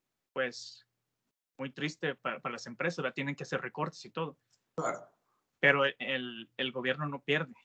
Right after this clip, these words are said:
Speaker 1: O sea, no, no, ellos no tienen que invertir, invierten su dinero aquí en Canadá en educación, carreteras, este, seguridad,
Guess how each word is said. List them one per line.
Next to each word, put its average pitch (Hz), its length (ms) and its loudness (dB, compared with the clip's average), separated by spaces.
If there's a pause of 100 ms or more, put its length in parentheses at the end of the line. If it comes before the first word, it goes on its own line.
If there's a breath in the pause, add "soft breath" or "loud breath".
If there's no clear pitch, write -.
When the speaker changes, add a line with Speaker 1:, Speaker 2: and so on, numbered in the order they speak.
(220)
Speaker 1:
O 147 80 -10
sea, 123 140 -4
no, 123 340 -4
no, 131 360 -4
ellos 147 160 2
no 165 120 6
tienen 165 180 6
que 170 80 2
invertir, 151 480 2 (400)
invierten 147 340 2
su 160 100 -2
dinero 143 440 0
aquí 143 180 -8
en 135 60 -4
Canadá 127 320 0
en 120 220 -2
educación, 127 600 -6 (760)
carreteras, 131 800 -2 (380)
este, - 460 -12 (240)
seguridad, 123 640 0